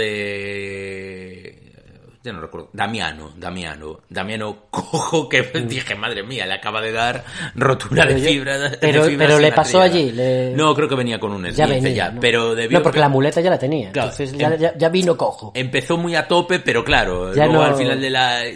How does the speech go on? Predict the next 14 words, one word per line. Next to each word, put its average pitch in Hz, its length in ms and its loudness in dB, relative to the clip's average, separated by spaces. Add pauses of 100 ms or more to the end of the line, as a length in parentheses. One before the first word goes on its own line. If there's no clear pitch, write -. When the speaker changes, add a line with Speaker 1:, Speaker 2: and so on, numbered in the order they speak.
Speaker 1:
Tocaron 147 320 -2
como 151 200 -4
ese, 143 440 0
Speaker 2:
Es 143 100 -2
Speaker 1:
esa 247 100 2
Speaker 2:
que 277 80 4
esa 247 120 6
gente 240 220 2
no 220 120 2
va 139 80 0
a - 20 -10
quedar 87 260 -8
bien, 76 280 -20
¿eh? 85 160 -20